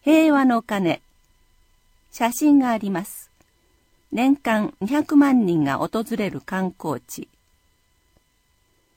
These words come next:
久しぶりの再会が楽しみ。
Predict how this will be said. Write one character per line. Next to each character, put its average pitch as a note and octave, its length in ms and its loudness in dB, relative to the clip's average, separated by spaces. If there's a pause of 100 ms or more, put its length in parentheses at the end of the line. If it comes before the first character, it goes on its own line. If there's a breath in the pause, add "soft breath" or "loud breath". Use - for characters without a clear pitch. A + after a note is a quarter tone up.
(680)
久 D#4+ 260 -4
し C4+ 160 -4
ぶ C#4 140 0
り C4+ 140 2
の A#3 140 0
再 A3+ 300 -4
会 G3+ 280 -4
が E3 200 -4
楽 F3+ 260 -6
し - 220 -8
み。 C3 160 -6